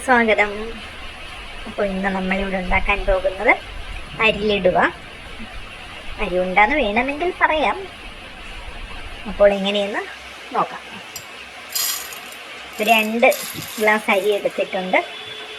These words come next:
ഗ്ലാസ്സിലെങ്കിൽ ഗ്ലാസ്സിൽ, അല്ലെ കപ്പിലെങ്കിൽ കപ്പിൽ, മെഷറിംഗ് കപ്പിലെങ്കിൽ മെഷറിംഗ് കപ്പിൽ, എങ്ങനെയായാലും രണ്ട് പ്രാവശ്യമായിട്ട് എടുത്തിട്ടുണ്ട്. അത് നമ്മൾ ബൗളിലേക്ക്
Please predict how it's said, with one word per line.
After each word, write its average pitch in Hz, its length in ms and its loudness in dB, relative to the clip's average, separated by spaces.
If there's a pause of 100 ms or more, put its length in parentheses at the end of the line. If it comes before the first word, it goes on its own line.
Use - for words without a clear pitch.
(880)
ഗ്ലാസ്സിലെങ്കിൽ 262 640 4
ഗ്ലാസ്സിൽ, 247 360 4 (100)
അല്ലെ 294 220 0
കപ്പിലെങ്കിൽ 254 480 0
കപ്പിൽ, 302 300 2
മെഷറിംഗ് 269 360 2
കപ്പിലെങ്കിൽ 247 420 4
മെഷറിംഗ് 226 380 2
കപ്പിൽ, - 240 2 (800)
എങ്ങനെയായാലും 220 440 4 (200)
രണ്ട് 226 340 6 (2000)
പ്രാവശ്യമായിട്ട് 233 680 4
എടുത്തിട്ടുണ്ട്. 208 540 0
അത് 240 120 12
നമ്മൾ 214 120 4 (140)
ബൗളിലേക്ക് 208 480 4